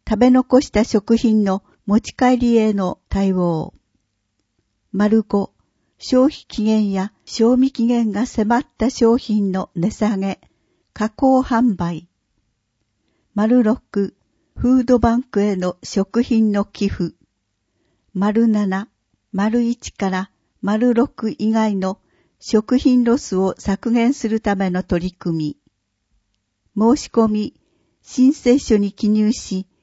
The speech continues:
直接または郵送で、水戸市ゴミ減量課、郵便番号三一零の八六一零へ、二次元コードがあります。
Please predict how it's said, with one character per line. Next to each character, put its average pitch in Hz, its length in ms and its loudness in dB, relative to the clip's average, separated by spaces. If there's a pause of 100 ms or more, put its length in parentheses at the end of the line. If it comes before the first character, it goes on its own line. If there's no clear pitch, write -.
(400)
直 214 180 0
接 - 500 -4 (220)
ま 214 140 -2
た 254 160 0
は 247 100 2
郵 220 260 2
送 196 320 -2
で、 170 200 -6 (400)
水 214 180 -6
戸 240 120 4
市 - 360 -8 (120)
ゴ 220 160 2
ミ 254 160 4
減 220 320 0
量 208 220 2
課、 - 340 -10 (300)
郵 240 240 -2
便 240 260 0
番 220 280 -4
号 175 340 -6 (260)
三 214 460 -8
一 202 360 -10
零 180 300 -2
の 151 220 -10 (160)
八 233 380 -4
六 254 300 0
一 185 400 -4
零 185 380 -2 (220)
へ、 175 220 -8 (1000)
二 208 140 -2
次 240 140 -4
元 254 220 0
コ 240 200 0
ー 240 60 2
ド 220 120 -2
が 180 120 -4
あ 175 80 -6
り 175 140 -6
ま 170 200 -4
す。 - 280 -20